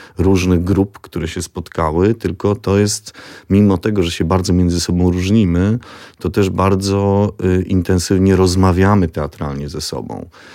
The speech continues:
I ja się znalazłem w Lublinie między innymi dzięki, e, właśnie inicjatywie Łukasza Wita Michałowskiego. Zrobiliśmy tutaj pierwszy spektakl wspólnie.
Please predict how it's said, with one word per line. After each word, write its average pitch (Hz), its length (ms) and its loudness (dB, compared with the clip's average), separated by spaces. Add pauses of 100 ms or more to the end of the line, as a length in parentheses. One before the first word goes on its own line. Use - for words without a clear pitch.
(160)
I 85 60 -2
ja 85 140 0
się 90 140 -2
znalazłem 92 400 2
w 92 40 0
Lublinie 92 720 2
między 87 380 2
innymi 85 400 4
dzięki, 82 880 0
e, 85 540 2
właśnie 82 560 -2
inicjatywie 87 720 0
Łukasza 78 580 -4
Wita 78 240 -4
Michałowskiego. 76 720 -4 (140)
Zrobiliśmy 82 420 -2
tutaj 82 260 -4 (100)
pierwszy 87 400 -2
spektakl 85 460 -8
wspólnie. 85 720 0